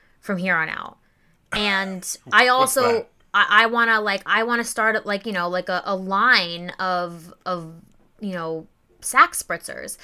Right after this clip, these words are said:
Speaker 1: Because here's the thing, like, I actually, like, a, and a bunch of girls will know what this is, but I have one of those, like, Evian water misters. It's used for makeup, right? You can get it at C V S. And I'm like, "Okay, now we need that, but specifically for,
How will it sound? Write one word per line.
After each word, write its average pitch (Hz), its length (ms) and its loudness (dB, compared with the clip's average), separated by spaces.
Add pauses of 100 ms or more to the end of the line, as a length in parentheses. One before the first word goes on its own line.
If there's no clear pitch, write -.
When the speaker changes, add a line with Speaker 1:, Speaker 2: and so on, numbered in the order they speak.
(160)
Speaker 1:
Because 320 300 -2
here's 370 200 -6
the 359 60 -8
thing, 311 260 -6
like, 196 300 -4
I 240 180 0
actually, 269 400 0
like, 202 240 -4
a, - 160 -8
and 220 160 -2
a 214 160 -2
bunch 233 200 0
of 214 80 -4
girls 202 280 0
will 190 80 -4
know 180 160 0
what 175 100 -4
this 175 160 -8
is, 220 200 -2
but 190 100 -2
I 196 80 2
have 214 220 -2
one 214 100 -2
of 208 60 -2
those, 190 160 0
like, 180 180 -6
Evian 185 680 -4
water 185 320 -2
misters. - 720 -8 (360)
It's 208 160 -6
used 208 400 -4
for 208 180 -2
makeup, 190 560 -6 (280)
right? 196 260 2
You 214 140 -6
can 208 160 -2
get 202 160 2
it 202 80 -2
at 185 100 -6
C 190 220 -8
V 196 120 -6
S. - 400 -6
And 214 80 -8
I'm 214 120 -4
like, 214 160 -6
"Okay, 240 280 -6
now 233 400 0
we 269 220 -6
need 202 460 -4
that, 190 440 0 (400)
but 233 160 -2
specifically 240 920 -4
for, 190 840 0